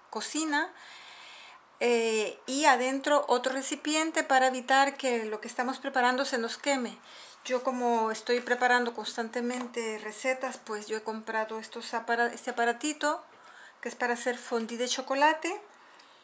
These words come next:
y pues me sirven de maravillas para hacer mis recetas sin no tener que estar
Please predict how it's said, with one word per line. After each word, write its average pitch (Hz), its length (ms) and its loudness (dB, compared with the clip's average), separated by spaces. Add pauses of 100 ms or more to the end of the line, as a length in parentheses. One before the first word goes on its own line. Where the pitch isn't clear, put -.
(200)
y 240 280 -2
pues 208 220 -8
me 214 480 -4
sirven 240 480 -2
de 240 80 -2
maravillas 226 760 2
para 233 340 2
hacer 226 320 -2
mis 226 260 -4
recetas 226 560 -2
sin 220 160 -2
no 220 120 -2
tener 220 320 -4
que 220 100 -12
estar 220 440 2